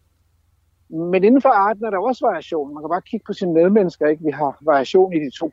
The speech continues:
køn, men vi har også variation i hårfarve og øjenfarve og højde og drøjde. Og, øh, så, øh,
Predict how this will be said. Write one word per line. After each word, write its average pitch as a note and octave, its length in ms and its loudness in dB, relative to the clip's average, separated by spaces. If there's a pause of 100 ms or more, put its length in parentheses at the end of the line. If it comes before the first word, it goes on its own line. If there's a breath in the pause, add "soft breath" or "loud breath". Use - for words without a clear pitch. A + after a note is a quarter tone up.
(120)
køn, G#3+ 220 4
men E3+ 180 -10
vi C#3+ 60 -4
har D3+ 60 0
også E3+ 160 -2
variation D#3 500 -4
i D3 100 -8
hårfarve B2 760 -2
og - 140 -6
øjenfarve C3+ 540 0 (100)
og G2 100 -16
højde D3 400 2
og C3 80 -10
drøjde. C3 480 -2
Og, - 100 -12 (1040 loud breath)
øh, C3 360 2 (100)
så, - 160 0 (320)
øh, - 60 -4